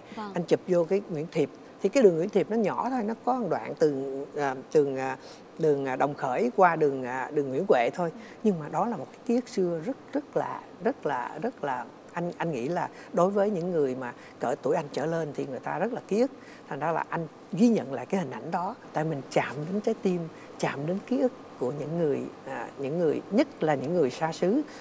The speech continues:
Speaker 2: Họ bây giờ họ muốn nhìn lại, ngắm lại cái Sài Gòn. Và ngay cả những người, à, đàn cha, đàn chú, đàn bác cũng sống trước thời anh, nhưng mà người ta cũng chưa bao giờ chứng kiến có một Sài Gòn mà nó bình yên đến lạ như vậy.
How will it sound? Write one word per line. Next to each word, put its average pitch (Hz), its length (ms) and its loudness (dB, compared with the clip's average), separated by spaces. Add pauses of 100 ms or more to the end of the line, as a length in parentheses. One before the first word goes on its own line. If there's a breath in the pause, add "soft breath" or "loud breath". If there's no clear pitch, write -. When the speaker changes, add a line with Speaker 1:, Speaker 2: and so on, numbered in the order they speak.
(100)
Speaker 2:
Họ - 140 -6
bây 156 140 2
giờ 156 120 4
họ 123 140 -2
muốn 190 340 -2 (260 loud breath)
nhìn 190 200 6
lại, 117 340 -6 (360 loud breath)
ngắm 202 260 0
lại 117 280 -2
cái 202 60 -4
Sài 151 180 -6
Gòn. 131 240 -6 (420 loud breath)
Và 135 300 2 (400 loud breath)
ngay 190 220 2
cả 123 200 2
những 170 200 2
người, 147 240 4 (360)
à, 127 200 -2 (320)
đàn 139 200 -2
cha, 170 240 0
đàn 143 200 -6
chú, 190 140 2 (480)
đàn 135 200 -2
bác 208 180 2 (400 loud breath)
cũng 170 280 2 (580)
sống 294 360 -2 (520)
trước 277 180 6
thời 160 180 -4
anh, 190 180 -2 (280 loud breath)
nhưng 208 160 4
mà 170 60 -2
người 151 160 -4
ta 170 120 0
cũng - 220 -2
chưa 214 140 2
bao 180 120 0
giờ 180 180 0
chứng 208 160 -2 (100)
kiến 208 200 0
có 262 80 -2
một 180 200 -4
Sài 143 140 -2
Gòn 139 320 -2 (500 loud breath)
mà 135 160 -2
nó 202 60 -4
bình 165 260 0
yên 156 260 -4
đến 180 140 -2
lạ 123 280 -6
như 147 140 -2
vậy. 127 120 -10